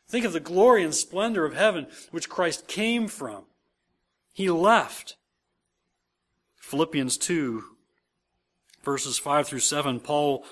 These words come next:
reminds us there how Jesus, who was God, made himself nothing to come to earth in human form, giving us this glimpse of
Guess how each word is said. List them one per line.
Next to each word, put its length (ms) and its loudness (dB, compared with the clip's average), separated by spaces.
reminds 520 0
us 180 2
there 240 -2
how 180 -2
Jesus, 520 -2
who 160 -4
was 240 -4
God, 480 4
made 320 4
himself 540 0
nothing 460 -2
to 80 -10
come 280 -10
to 200 -12
earth 280 0
in 100 -10
human 360 -8
form, 380 -6
giving 320 2
us 200 -2
this 260 -6
glimpse 680 -4
of 240 -6